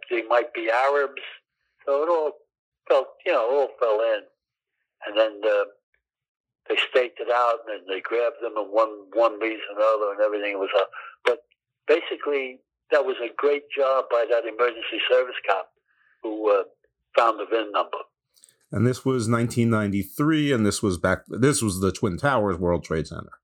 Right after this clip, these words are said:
Speaker 1: Right. That was the first sh-, uh, bombing. They would have brought that down, uh, c-, because the way that building was constructed, or both of them was constructed, it was kinda like a straight line of, of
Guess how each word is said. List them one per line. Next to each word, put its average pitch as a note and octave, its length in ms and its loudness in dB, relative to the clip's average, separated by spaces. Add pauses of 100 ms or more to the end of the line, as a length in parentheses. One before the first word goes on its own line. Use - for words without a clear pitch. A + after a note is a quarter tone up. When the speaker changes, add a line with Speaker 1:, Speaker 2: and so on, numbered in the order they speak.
(880)
Speaker 1:
Right. F#2+ 300 0 (240)
That C3+ 200 6
was C3 200 -8
the B2+ 60 -4 (100)
first D3 200 4 (100)
sh-, - 40 -2
uh, A#2 260 0
bombing. A2 380 2 (720)
They G3 80 6
would C#4+ 160 -2
have B3 180 -4
brought G#3 220 -2
that F#3 260 0
down, F#3+ 320 0
uh, B2+ 360 0 (280)
c-, C#3+ 240 0 (560)
because F3+ 340 2
the F#3+ 100 -2
way G#3 180 0
that G3+ 200 0
building G3 300 -2
was E3 240 -6
constructed, F3 640 -2
or A#2 260 0
both E3 240 0
of B2+ 60 -10
them A#2 80 -10
was A2+ 140 -4 (100)
constructed, - 540 -4 (560)
it D#4 60 0
was D4+ 100 -2 (160)
kinda A#3 240 2
like F#3+ 180 0
a - 100 -6
straight - 480 0
line D#3+ 280 2
of, C3 120 -2 (280)
of A2+ 220 2